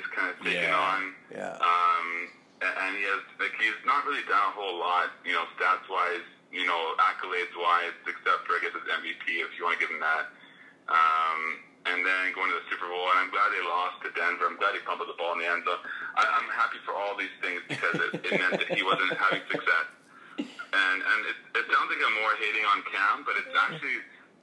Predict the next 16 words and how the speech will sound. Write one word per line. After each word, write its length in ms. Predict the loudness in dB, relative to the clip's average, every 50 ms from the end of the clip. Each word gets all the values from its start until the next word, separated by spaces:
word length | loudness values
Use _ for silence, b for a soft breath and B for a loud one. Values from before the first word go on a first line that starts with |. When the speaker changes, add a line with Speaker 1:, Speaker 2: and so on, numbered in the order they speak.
| -10 -2 2
Speaker 1:
uh, 80 | 2 2 2 0 -10 -8 -2 -2
the 60 | 0 0
whole, 240 | 0 -2 -2 -2 -2
the 80 | -2
whole 240 | -2 -2 -4 -6 -6 -2 0
team. 160 | 2 4 4 4 2
Like, 160 | 2 0 0
when 160 | 0 0 0
they 60 | 0 2
had, 240 | 2 2 0 0 -4 -10 -16 -20 -20 -20 _ _ _ _ _ _ _ _ _ -18 -10 -6 -4 -4
like, 160 | -4 -2 -2
Jonathan 400 | 0 2 2 2 0 -2 -6 -4
Will-, 240 | -2 -2 0 0 0
or 180 | 0 0 0 0
Jonathan, 760 | 0 0 0 2 2 0 -2 -2 -4 -2 -2 0 -2 -2 -2 -2 -4 -6 -10 -16 B B B B B B B _ _ 0 2
um, 500 | 2 4 4 4 4 4 2 2 -2